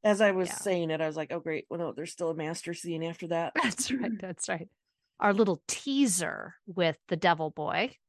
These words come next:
Speaker 1: Damien.
Speaker 2: You know who else the boy reminded me of?
Speaker 1: No.
Speaker 2: Have you ever seen the film Identity?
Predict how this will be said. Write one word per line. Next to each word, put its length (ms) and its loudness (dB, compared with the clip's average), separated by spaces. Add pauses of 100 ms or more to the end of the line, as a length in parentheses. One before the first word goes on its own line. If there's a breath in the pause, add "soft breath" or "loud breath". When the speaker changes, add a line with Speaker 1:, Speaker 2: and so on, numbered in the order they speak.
(240)
Speaker 1:
Damien. 1160 0 (680)
Speaker 2:
You 120 4
know 140 6
who 140 8
else 340 4
the 100 -2
boy 260 4
reminded 560 -4
me 220 -6
of? 240 -4 (320)
Speaker 1:
No. 260 -2 (680)
Speaker 2:
Have 180 2
you 180 8
ever 240 6
seen 440 2
the 100 -2
film 460 -2
Identity? 920 -2